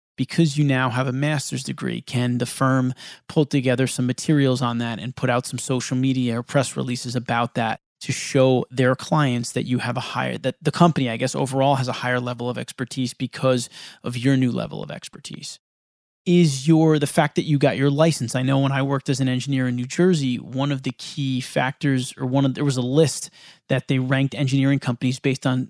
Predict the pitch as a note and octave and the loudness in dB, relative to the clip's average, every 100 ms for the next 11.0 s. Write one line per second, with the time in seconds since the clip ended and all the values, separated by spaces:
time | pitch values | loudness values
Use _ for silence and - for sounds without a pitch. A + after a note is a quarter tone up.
0 | - D3 D#3+ D3+ C3 B2+ B2+ C3+ D3 C#3+ | -4 2 6 6 6 4 4 4 4 2
1 | - B2 B2+ C3+ - - A#2+ - B2+ - | 0 -4 -2 -6 -4 -4 -4 -2 -4 -4
2 | B2 C3 C3 - - - - _ _ _ | -4 0 2 0 -4 -14 -18 _ _ _
3 | _ - - C#3 B2+ - C3 C#3 D#3 - | _ -10 2 4 4 0 0 2 2 0
4 | - D#3 C#3 C#3+ B2+ B2+ C3 _ - C3+ | 0 0 2 2 2 0 -4 _ -12 -4
5 | B2+ A#2+ C3 C3+ C#3 B2+ - C3+ G2+ - | -2 0 0 2 2 0 -2 -8 -6 -10
6 | - B2+ - - B2 - - - C3+ B2+ | -4 -4 -4 -6 -8 -12 -14 -10 -6 -4
7 | B2 A#2+ - C3 B2+ A#2+ B2 C#3+ C#3+ - | -4 -6 -8 -6 -6 -4 -2 2 2 0
8 | G#2 - B2 C3 - _ _ _ _ _ | -10 -6 -2 -2 -4 _ _ _ _ _
9 | _ E3+ - C4 B3+ A#3+ E3+ F3+ G3+ A3+ | _ -4 0 0 4 4 6 4 2 4
10 | G3 F#3+ F3+ D3+ D#3 C#3+ D3 D3+ D3 C3 | 6 6 6 4 2 2 2 2 2 0